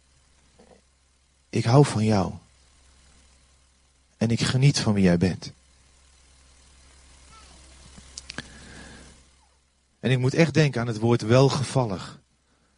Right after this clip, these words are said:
God zegt tegen een heel aantal van jullie en heel, eh, en een paar, heel specifiek, die zijn blijven zitten omdat die denken, "Ja, ik haal het toch niet."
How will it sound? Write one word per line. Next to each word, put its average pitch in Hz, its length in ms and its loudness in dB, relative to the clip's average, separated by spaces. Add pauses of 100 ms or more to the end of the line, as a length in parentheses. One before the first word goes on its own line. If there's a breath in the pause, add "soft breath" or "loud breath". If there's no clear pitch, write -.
(220)
God - 220 -4
zegt 143 280 -2
tegen 127 240 -6
een 123 80 -6
heel 156 240 0
aantal 151 260 -2
van 139 100 -8
jullie 120 220 0
en 117 180 -8 (640 soft breath)
heel, 170 340 4
eh, - 100 -14 (440)
en 131 160 -6
een 117 120 -4
paar, 160 500 2
heel 147 240 -2
specifiek, 151 520 -4
die 113 80 -12
zijn 131 180 -4
blijven 127 320 -4
zitten 143 260 -4
omdat 110 140 -10
die 110 100 -14
denken, 113 240 -6
"Ja, 110 220 -4
ik 95 120 -8
haal 117 180 -2
het 110 140 -8
toch 175 180 0
niet." 117 280 -8